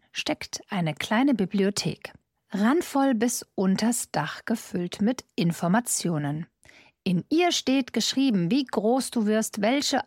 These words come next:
Augenfarbe du hast, wie dein Herz schlägt, sogar wie dein Körper auf Stress reagiert.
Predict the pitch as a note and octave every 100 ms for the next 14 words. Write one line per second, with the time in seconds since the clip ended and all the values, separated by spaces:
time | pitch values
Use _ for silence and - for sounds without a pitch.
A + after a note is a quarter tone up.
0 | - A#3 C4 B3 A#3 - G3 G3 G#3 F3
1 | F#3 - - - - - - C#4+ D#4 -
2 | F3+ E3+ E3 G#3 - - - D#2+ - -
3 | - - - A#3+ C#4+ D4 A#3+ A#3 G3+ F3
4 | - - F3 F#3 F3+ - - - D3 -
5 | - - E3 - - - -